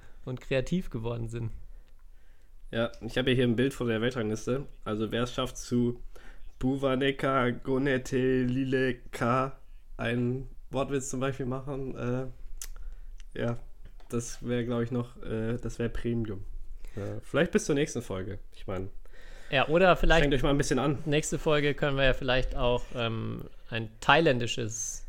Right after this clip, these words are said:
Speaker 1: einen thailändischen Spieler oder Spielerin nehmen. Ich glaube, Ratchanok Intanon hatten wir schon mal in irgendeiner Form. Da, bei der ist das auch noch ganz human, aber sonst sind die Namen da doch auch relativ tricky und ich wär gespannt,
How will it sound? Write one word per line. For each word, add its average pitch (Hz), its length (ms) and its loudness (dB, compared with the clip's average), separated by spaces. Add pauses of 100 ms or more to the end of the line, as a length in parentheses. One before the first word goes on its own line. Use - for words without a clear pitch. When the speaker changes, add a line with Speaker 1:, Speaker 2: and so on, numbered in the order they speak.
Speaker 1:
einen 120 240 -4
thailändischen 139 520 0
Spieler 127 380 2
oder 117 120 2
Spielerin 123 480 2
nehmen. 135 260 2 (320)
Ich - 80 -10
glaube, 139 260 8
Ratchanok 139 540 6
Intanon 151 500 4
hatten 156 380 4
wir 151 100 6
schon 151 180 0
mal 151 120 6
in 143 80 2
irgendeiner 156 360 6
Form. 151 440 6 (240)
Da, 127 180 2
bei 131 160 2
der 135 180 6
ist 135 120 0
das 139 120 0
auch 143 140 4
noch 139 140 2
ganz 143 280 2
human, 139 380 8
aber 135 220 6
sonst 135 420 0 (420)
sind 180 220 6
die 185 80 8
Namen 165 340 10
da 160 200 10
doch 156 200 4
auch 143 240 4
relativ 170 460 6
tricky 175 400 4
und 143 80 2
ich 139 140 -2
wär 139 160 4
gespannt, 135 600 2